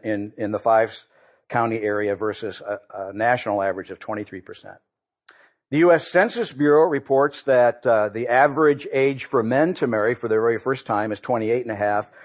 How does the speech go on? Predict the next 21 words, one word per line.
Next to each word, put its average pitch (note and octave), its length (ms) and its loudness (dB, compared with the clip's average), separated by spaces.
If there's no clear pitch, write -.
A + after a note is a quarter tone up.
women B2 280 0
is G#2+ 100 -6
twenty-six B2+ 540 -2
and A#2+ 140 0
a - 20 -4
half. F#2 220 -4
So A2+ 160 -4
guys A#2+ 320 2
and B2+ 80 -4
gals, A2 300 2
don't A2+ 260 -2
give A#2+ 180 0
up. A2 320 2
You're, B2+ 300 -2
you're C3 120 2
just B2 240 -4
helping B2+ 300 2
stretch A#2+ 380 0
the B2+ 100 2
averages, A2 560 2
okay? G#2+ 360 0